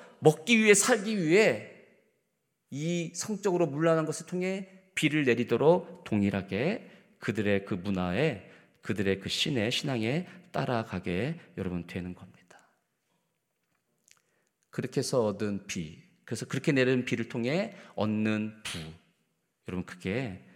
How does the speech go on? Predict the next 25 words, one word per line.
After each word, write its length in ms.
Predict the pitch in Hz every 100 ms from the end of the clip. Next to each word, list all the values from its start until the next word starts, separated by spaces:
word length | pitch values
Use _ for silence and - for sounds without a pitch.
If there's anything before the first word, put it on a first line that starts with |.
| - _ -
우리 120 | 92
가운데 320 | 95 95 92
어떤 340 | 90 82 98 87
유익을 540 | 87 87 87 82 101 - _ _
주겠습니까? 760 | - - 87 - - - - - _ _ _ _ _ _
그건 200 | - 82
타락으로, 760 | - - 143 117 95 101 85 - -
그래서 520 | - 95 107 139 202 - - -
멸망으로 880 | 98 107 107 101 95 92 135 214 - -
이루어져 380 | 104 101 92 95
가는, 560 | 92 82 135 127 85 - - _ - -
여러분, 280 | 87 87 85
부인 340 | - 104 95
것입니다. 540 | 92 90 - - - - -
그러니까 240 | 139 135
하나님께서 460 | 147 151 139 131 131
호시사-, 500 | - 160 160 165 170 - -
호세아 280 | 185 185 175
선지자의 840 | 175 170 160 165 165 165 - -
결혼 320 | - 143 151
생활을 360 | 147 156 147 139
향해서 340 | 151 131 131
뭐해, 260 | 104 110 113
지금요? 500 | 110 107 131 208 254 - - _ _ _
"돌아오라. 600 | - - - - -